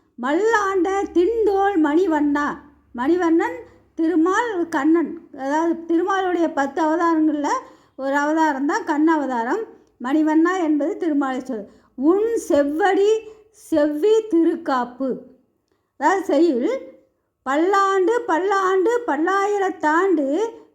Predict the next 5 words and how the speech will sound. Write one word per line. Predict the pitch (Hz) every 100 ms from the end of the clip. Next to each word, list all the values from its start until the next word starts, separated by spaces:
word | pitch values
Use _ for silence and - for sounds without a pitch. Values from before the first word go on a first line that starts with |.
| -
பலகோடி | 233 294 349 392 392 415 440
நூறாயிரம், | 339 320 349 370 320 311 277 240 247 392 440 - _ _ _ _ -
மல்லாண்டு | 226 262 330 403 392 349 359 330 247 285 440 453 - _ -
திண்தோள் | 339 403 453 427 392 415 466 349
மணிவண்ணா, | 294 349 311 269 240 269 254